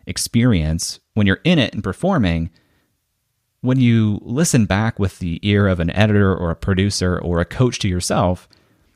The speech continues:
you notice things and you not note those down. You know, a lot of people,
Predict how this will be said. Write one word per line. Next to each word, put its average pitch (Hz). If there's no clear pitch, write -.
you 139
notice 185
things -
and 107
you 113
not 107
note 101
those 110
down. 76
You 107
know, 87
a -
lot 98
of 98
people, 85